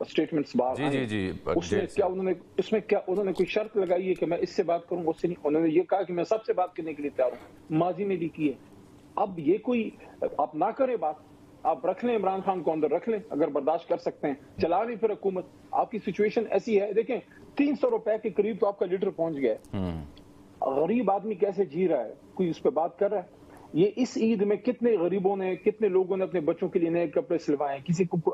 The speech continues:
Speaker 1: आइडिया है?
Speaker 2: Obviously वो
Speaker 1: ये
Speaker 2: तो,
Speaker 1: कैसी गुजरी है लोग?
Speaker 2: ब-, ब-, गरीब पे इस तरह
Speaker 1: देखिए,
Speaker 2: भी तो
Speaker 1: इस
Speaker 2: किसान
Speaker 1: सूरत
Speaker 2: का,
Speaker 1: हाल में
Speaker 2: किसान का
Speaker 1: आपको
Speaker 2: बुरा हाल होने जा रहा है, जो गंदम की सूरत हाल है, जो
Speaker 1: देखिए,
Speaker 2: रेट रखा गया है।
Speaker 1: अगर आप देखें इस वक्त सूरत हाल ये, जामी साहब, अगर आप इस मुल्क में रह रहे हैं,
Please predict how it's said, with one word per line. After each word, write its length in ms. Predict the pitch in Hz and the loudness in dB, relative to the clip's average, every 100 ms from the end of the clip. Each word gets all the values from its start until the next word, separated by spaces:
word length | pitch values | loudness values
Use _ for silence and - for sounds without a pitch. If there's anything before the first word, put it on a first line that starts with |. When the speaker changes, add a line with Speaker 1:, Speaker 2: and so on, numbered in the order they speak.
| - | 2
Speaker 1:
आइडिया 300 | 147 180 180 | 2 2 2
है? 140 | 185 | 0
Speaker 2:
Obviously 320 | 160 170 175 | -2 -2 0
वो 100 | 165 226 | 2 0
Speaker 1:
ये 60 | |
Speaker 2:
तो, 100 | 233 - | -2 -2
Speaker 1:
कैसी 260 | 226 - 180 | -2 -2 -4
गुजरी 280 | 165 156 | -2 2
है 60 | 160 | 0
लोग? 180 | 151 156 | 0 -4
Speaker 2:
ब-, 180 | 85 80 | -4 -4
ब-, 260 | 67 76 87 | -2 -2 -2
गरीब 240 | 98 113 113 | -2 -2 -2
पे 60 | |
इस 60 | 107 | 0
तरह 160 | 113 | 0
Speaker 1:
देखिए, 80 | 120 | -2
Speaker 2:
भी 60 | 123 | -4
तो 100 | 127 | -4
Speaker 1:
इस 60 | |
Speaker 2:
किसान 240 | 127 123 123 | -2 -2 -2
Speaker 1:
सूरत 140 | 107 | 0
Speaker 2:
का, 100 | 139 | -2
Speaker 1:
हाल 140 | 123 156 | -2 -4
में 80 | |
Speaker 2:
किसान 340 | 156 123 135 147 | -4 -2 -2 0
का 100 | 151 | -2
Speaker 1:
आपको 100 | 123 | 0
Speaker 2:
बुरा 160 | 139 | -2
हाल 220 | 127 120 113 | 0 -2 -2
होने 220 | 107 110 | -4 -2
जा 160 | 101 101 | 0 0
रहा 100 | 110 | -2
है, 60 | |
जो 60 | 101 | -2
गंदम 300 | 101 107 110 | -2 -2 -2
की 100 | 113 | -4
सूरत 320 | 92 98 101 | -2 -2 0
हाल 180 | 90 95 | -2 -2
है, 60 | |
जो 100 | 92 | -2
Speaker 1:
देखिए, 120 | 190 101 | 0 -2
Speaker 2:
रेट 100 | 101 | -4
रखा 260 | - 110 | -4 -6
गया 180 | 85 87 | -4 -6
है। 80 | - - | -6 -4
Speaker 1:
अगर 260 | - 185 220 | -2 0 -2
आप 200 | 165 170 | -2 -2
देखें 320 | 240 233 - 220 | -2 -2 -6 -6
इस 160 | - | -6
वक्त 120 | 262 | -8
सूरत 300 | - 208 196 | -2 0 2
हाल 220 | 170 185 185 | 0 0 0
ये, 160 | 196 | 0
जामी 280 | 147 151 160 | 0 -2 -2
साहब, 220 | 175 175 | -2 -2
अगर 180 | 143 143 | 0 0
आप 140 | 170 175 | 0 -4
इस 140 | - | -4
मुल्क 200 | 170 175 | -2 2
में 100 | 156 | 2
रह 120 | 139 | 2
रहे 140 | 175 165 | 2 -2
हैं, 220 | 156 | -6